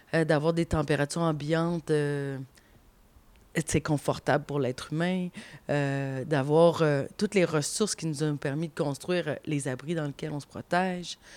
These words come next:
Donc, toute cette reliance-là avec, euh, tout ce que la nature nous apporte, hein, il y a rien qu'on utilise au jour le jour qui ne vient pas de la nature.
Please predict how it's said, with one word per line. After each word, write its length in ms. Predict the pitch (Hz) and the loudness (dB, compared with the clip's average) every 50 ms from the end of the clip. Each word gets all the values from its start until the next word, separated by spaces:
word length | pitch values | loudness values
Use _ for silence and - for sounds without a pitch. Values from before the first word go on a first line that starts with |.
| - - - _ | -20 -20 -10 _
Donc, 140 | - 180 - | -2 -2 2
toute 160 | - 277 277 - | 4 2 2 6
cette 180 | - 196 - | 4 2 2
reliance-là 1200 | - - - - 196 202 196 196 190 180 170 165 165 156 151 - - - 185 190 196 208 214 220 208 - - - - - - - - | 2 -6 -2 4 6 6 6 6 6 6 6 6 4 2 0 -2 -2 0 2 4 6 6 4 4 2 -6 -16 -20 -20 -20 -20 -8 0
avec, 400 | - 151 156 170 175 170 175 - | 2 4 8 8 8 8 8 4
euh, 100 | 175 165 - - | 4 4 4 2
tout 140 | - 269 277 | 2 2 2
ce 60 | - | 6
que 100 | - 214 | 6 6
la 180 | 180 165 156 | 6 6 4
nature 420 | 160 170 170 170 170 - - 233 233 | 4 4 2 2 2 0 -2 -2 0
nous 220 | 214 180 156 156 | 0 0 0 0
apporte, 480 | 151 147 - - 240 240 220 196 - - | -2 -2 2 2 4 4 4 2 2 2
hein, 160 | 208 220 220 - - - - - | 2 2 2 -2 -8 -18 -12 -4
il 60 | - | 2
y 60 | 180 165 | 2 2
a 40 | |
rien 320 | 156 - 185 165 226 262 254 | 2 2 0 2 2 2 2
qu'on 180 | - 202 190 | 2 2 0
utilise 800 | 190 - - - - 180 180 196 220 240 214 180 160 147 151 147 143 - _ | 0 0 -4 -8 -4 -2 0 0 0 0 -2 -2 -2 -2 -4 -6 -6 -8 _
au 100 | - 170 | -6 -4
jour 160 | 160 170 175 | -2 0 2
le 120 | 170 165 156 | 2 2 2
jour 280 | 147 151 190 196 214 | 2 2 0 0 0
qui 140 | - - - | -2 -2 0
ne 80 | 175 156 | 0 0
vient 200 | 139 160 139 135 | 0 0 -4 -4
pas 120 | - 214 | -2 -4
de 60 | 214 | -2
la 100 | 202 156 | -2 -2
nature. 560 | 143 147 143 151 - - 269 294 269 185 - | -2 -2 -4 -6 -8 -8 -8 -8 -8 -10 -10